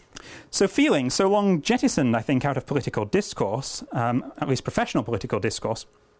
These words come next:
needs to find its place there once again. And on this point, I do not think that Eliot has developed terribly far from a position she articulated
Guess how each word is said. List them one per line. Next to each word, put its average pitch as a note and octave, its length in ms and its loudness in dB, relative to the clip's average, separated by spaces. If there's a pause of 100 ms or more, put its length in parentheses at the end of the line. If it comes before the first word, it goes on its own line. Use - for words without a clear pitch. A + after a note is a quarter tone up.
(360)
needs D#3 220 4
to E3+ 80 -2
find C3+ 220 0
its D3 100 -2
place C3+ 240 -2
there B2+ 140 0
once A#2+ 260 0
again. C3+ 320 0 (500)
And F3+ 100 4
on G3 60 4
this C4+ 120 4
point, D3+ 260 -2
I D3+ 60 -4
do G#3+ 120 2
not G3+ 160 2
think E3+ 240 0
that D#3+ 260 0
Eliot D3+ 380 0 (680)
has D#3 140 -2
developed C#3+ 480 -2
terribly A#3 380 2
far G#2 280 2
from B2+ 300 2
a B2+ 260 0 (120)
position D3 360 0
she C3+ 340 0
articulated B2+ 640 -2